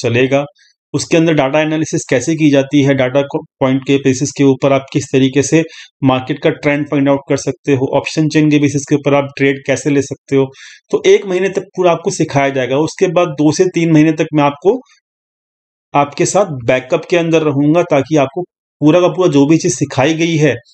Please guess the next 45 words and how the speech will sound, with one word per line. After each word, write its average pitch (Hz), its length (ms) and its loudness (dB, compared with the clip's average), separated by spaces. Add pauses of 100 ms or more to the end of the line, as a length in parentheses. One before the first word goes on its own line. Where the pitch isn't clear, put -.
(220)
उसके - 300 0
अंदर 165 460 0
आपको 131 280 -2
पूरा 220 420 0
का 185 100 -4
पूरा 135 380 0 (800)
समझ 151 360 2
में 170 240 0
आता 123 280 2
रहे 165 260 2
और 190 100 4
उसकी 180 260 -6
practice 165 400 2
जो 160 140 2
है, 175 140 4 (100)
आप 180 160 2 (420)
दो 151 140 2
से 190 120 2
तीन 180 220 -4
महीने 165 220 2
अगर 165 140 -2 (120)
कर 170 160 2
लेंगे, 151 260 2
तो 170 160 -4
शायद 156 340 0 (120)
आप 147 140 0 (180)
independent 143 800 2
बन 135 180 2
जाएंगे 160 400 2 (480)
market 131 460 -2
के 170 60 0
अंदर 165 260 2
और 175 120 2
आप 156 300 0
भी 147 300 -4
उसी 185 220 -4
तरीके 175 360 2
से 175 140 -2
market 151 340 0
को 151 60 0
देखना 139 260 2
शुरू 143 240 0
कर 156 220 0
सकते 165 380 -2
हैं, 180 160 2